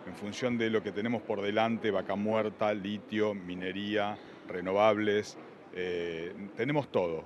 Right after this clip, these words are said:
Bueno, lo que pasa es que cuando ingresen más fondos, lo que tenemos que hacer es empezar a pagar nuestras deudas. Básicamente representa a los diecinueve países, desde México hasta Argentina,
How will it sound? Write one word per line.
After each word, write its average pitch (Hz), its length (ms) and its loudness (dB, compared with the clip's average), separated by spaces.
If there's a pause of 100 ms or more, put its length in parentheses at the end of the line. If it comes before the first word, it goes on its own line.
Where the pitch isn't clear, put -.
(100)
Bueno, 90 360 -4 (120)
lo 92 120 -4
que 101 100 -8
pasa 110 400 -4
es 113 60 -4
que 101 160 -4
cuando 98 460 -2
ingresen 113 680 0
más 117 160 0
fondos, 139 760 0 (580)
lo 90 120 -4
que 92 100 -2
tenemos 101 300 -4
que 110 100 -4
hacer 110 480 0 (500)
es 98 180 -6
empezar 98 380 -4
a 98 80 2
pagar 92 260 -2
nuestras 85 320 -8
deudas. 71 500 -12 (300)
Básicamente 156 800 10 (300)
representa 135 1040 8 (220)
a 98 640 6
los 101 240 4
diecinueve 120 800 8
países, 135 880 4 (240)
desde 107 240 4
México 123 560 4
hasta 104 180 0
Argentina, 123 800 2